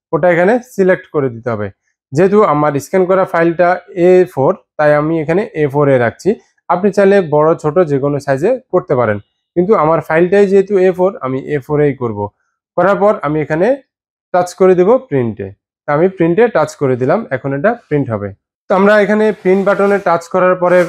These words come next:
একটা প্রিন্ট বের হয়েছে, আমরা দেখব প্রিন্টটা কেমন হয়েছে। তো আমরা এই যে এখানে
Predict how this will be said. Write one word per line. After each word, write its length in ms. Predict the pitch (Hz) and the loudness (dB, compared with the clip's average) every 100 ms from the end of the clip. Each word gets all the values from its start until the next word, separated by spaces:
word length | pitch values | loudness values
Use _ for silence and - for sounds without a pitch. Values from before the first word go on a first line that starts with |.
| 180 | -4
একটা 320 | 143 160 147 | -6 -2 -2
প্রিন্ট 320 | - 175 170 | 0 -2 0
বের 160 | 165 165 | 0 0
হয়েছে, 360 | 170 143 165 | 0 -2 -4
আমরা 240 | 143 135 143 | -2 -4 -2
দেখব 340 | 147 135 165 | -2 0 -2
প্রিন্টটা 480 | 196 135 131 135 131 | -2 -4 -2 0 -2
কেমন 300 | 131 135 123 | -2 -2 0
হয়েছে। 340 | 123 113 - 208 | -2 -6 -6 -8
তো 380 | - _ _ 160 | -8 _ _ 2
আমরা 160 | 180 | 4
এই 100 | 175 | 4
যে 120 | 143 | 4
এখানে 420 | 151 147 151 156 | 0 0 2 2